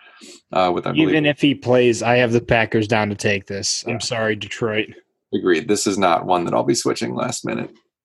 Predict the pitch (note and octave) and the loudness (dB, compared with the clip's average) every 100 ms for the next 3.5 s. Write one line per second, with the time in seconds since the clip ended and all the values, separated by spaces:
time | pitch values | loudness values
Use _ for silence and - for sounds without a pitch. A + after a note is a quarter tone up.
0 | _ - G#2 G2+ E2 - - G#2 F#2 - | _ -6 -2 2 0 0 -6 -4 -6 -6
1 | - _ - - E2+ D#2 A2 - - - | -18 _ -10 -4 0 2 0 -2 -6 -4
2 | - - - C3 C#3 - C#3+ C#3 - - | -4 -4 -6 -4 -6 -4 -8 -6 -12 -6
3 | G3 D3+ - A2+ | 0 0 0 -4